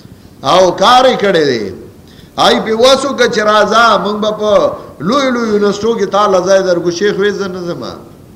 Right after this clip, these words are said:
دا د نن نه تقریباً شپږ زره، پنځه زره کاله مخکې، د دې پنجپیر د شګای نه چې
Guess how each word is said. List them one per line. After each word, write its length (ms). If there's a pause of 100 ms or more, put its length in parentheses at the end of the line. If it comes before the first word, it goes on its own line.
(640)
دا 420 (760)
د 40
نن 320
نه 140
تقریباً 680 (960)
شپږ 300 (100)
زره، 220 (100)
پنځه 360
زره 220
کاله 380
مخکې، 460 (1120)
د 220 (100)
دې 100 (120)
پنجپیر 380 (120)
د 260
شګای 400
نه 140
چې 60